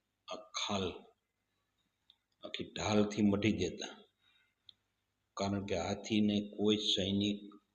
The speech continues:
ઘાયલ ન કરી દે, કારણ કે એની ઉપર જ રાજા બેઠા હોય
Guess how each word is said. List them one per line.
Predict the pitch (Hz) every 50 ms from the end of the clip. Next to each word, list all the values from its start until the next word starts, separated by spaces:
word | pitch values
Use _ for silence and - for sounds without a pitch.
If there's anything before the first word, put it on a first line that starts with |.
| _ _ _ _ _ _ _ _ _ -
ઘાયલ | - - 85 101 110 107 104 98
ન | 95 90 87 -
કરી | - 82 78 - -
દે, | - - - - - _ _ _ _ _ _
કારણ | _ _ - - -
કે | - 95
એની | 95 92 98 104 104
ઉપર | 101 - - - 98 101
જ | 104 101 101 - - - - - _ _ _ _ _ _ _ _ _ _ _ _ _ _ _ _ _ - -
રાજા | 92 95 98 98 95
બેઠા | 85 78 85 82 - - - 87
હોય | 80 82 80 - -